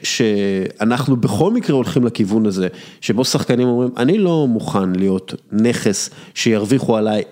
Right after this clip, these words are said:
אקסטרה", כן? או-, אולי הביטחון, אה, שלי זה חוזה לשש שנים, אבל הביטחון הבאמת שלי, הביטחון שלי, הוא שהחוזה מסתיים עוד שלוש שנים, והחוזה הוא רק לשלוש שנים, ואז אני יכול להגיע ולסוף חוזה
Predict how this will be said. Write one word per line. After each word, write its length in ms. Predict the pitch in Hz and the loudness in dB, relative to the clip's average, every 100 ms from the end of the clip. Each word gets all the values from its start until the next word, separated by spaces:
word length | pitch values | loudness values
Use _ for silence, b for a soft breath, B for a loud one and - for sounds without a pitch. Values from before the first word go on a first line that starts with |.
| 127 | -6
אקסטרה", 380 | 120 - - - _ b b | -4 -6 -6 -12 _ b b
כן? 200 | - 104 120 B B - | -4 -2 -2 B B -4
או-, 220 | 110 120 | 0 2
אולי 320 | 117 139 147 | 2 2 2
הביטחון, 760 | 123 98 - - 143 151 143 135 | 0 -4 -4 0 2 2 2 2
אה, 180 | 120 113 | 0 0
שלי 300 | - 110 110 | 0 0 0
זה 180 | 98 104 | 0 -2
חוזה 300 | - 101 117 | 0 0 2
לשש 320 | 113 - 110 | 0 0 0
שנים, 320 | 131 233 131 | 2 2 0
אבל 240 | 104 104 101 b b b b _ _ _ - | 0 0 -2 b b b b _ _ _ -4
הביטחון 880 | 110 104 104 101 95 113 113 147 156 | -2 0 0 0 0 0 0 2 2
הבאמת 720 | 139 113 104 104 104 196 240 | 2 0 0 2 2 2 2
שלי, 300 | - 104 95 | 0 2 0
הביטחון 680 | 92 92 95 - 117 135 131 - B B | 0 -2 -6 -4 0 0 0 -6 B B
שלי, 540 | - - 113 202 208 127 B B - | -4 0 2 2 2 -2 B B -2
הוא 300 | 127 120 117 | 2 2 2
שהחוזה 640 | - 117 107 110 113 123 | 2 2 0 0 0 2
מסתיים 320 | 127 - 110 | 0 0 0
עוד 120 | 104 | 0
שלוש 220 | 95 95 87 | 0 -2 0
שנים, 200 | 90 - - | -4 -4 -4
והחוזה 440 | 92 87 107 98 | -4 0 0 2
הוא 180 | 123 120 | 2 2
רק 200 | 113 120 | 0 -2
לשלוש 380 | 101 92 82 78 | -4 -4 -4 -4
שנים, 200 | 80 82 - B B - | -4 -6 -8 B B -2
ואז 280 | 110 127 127 | 0 2 2
אני 100 | 123 | 0
יכול 220 | 110 127 | 0 0
להגיע 360 | 117 110 151 180 | 2 0 0 0
ולסוף 320 | 117 - 127 | 0 0 -2
חוזה 280 | - 120 170 | 0 2 2